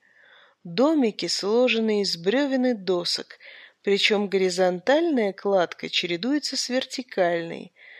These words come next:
Это придает норвежским избам очень своеобразный вид. Красивые резные наличники, окна заставлены цветами, а вместо крыши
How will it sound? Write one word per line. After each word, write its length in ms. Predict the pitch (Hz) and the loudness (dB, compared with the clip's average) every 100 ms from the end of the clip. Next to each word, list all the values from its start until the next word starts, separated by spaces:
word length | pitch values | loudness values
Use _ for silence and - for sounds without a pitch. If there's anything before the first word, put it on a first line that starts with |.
| - _ - | -20 _ -8
Это 220 | 196 185 | -4 -2
придает 600 | - 185 190 196 185 185 | -2 0 2 2 0 0
норвежским 760 | 185 180 185 175 - - 175 - | 0 0 0 0 -2 -8 -12 -6
избам 480 | 269 254 190 180 - - | -4 -4 -2 -4 -6 -6
очень 300 | 262 - 226 | -4 -2 -2
своеобразный 1000 | - - 185 180 175 175 165 160 175 170 | -4 0 2 2 2 0 0 -4 -6 -6
вид. 340 | 160 147 - - _ _ _ - - - - _ | -8 -14 -18 -20 _ _ _ -20 -20 -20 -20 _
Красивые 680 | - 254 254 - 370 262 214 | 2 2 4 4 4 6 4
резные 420 | 196 180 185 185 | 2 0 -2 0
наличники, 960 | 180 175 175 226 247 - 247 233 - 226 - - - - | 0 0 0 -2 -2 -2 -2 -4 -8 -10 -12 -20 -20 -4
окна 400 | 311 330 247 196 | -2 0 0 0
заставлены 800 | 175 170 - 180 175 175 170 165 | 2 2 2 -2 0 -2 -4 -6
цветами, 880 | - - 165 - 220 262 262 247 - - - - - | -8 -6 -8 -2 0 0 0 -2 -6 -20 -20 -20 -10
а 120 | - 180 | -4 -2
вместо 460 | 196 180 - 180 | 2 0 0 -6
крыши 720 | - 208 285 311 - 254 233 | -4 -2 0 0 0 0 -4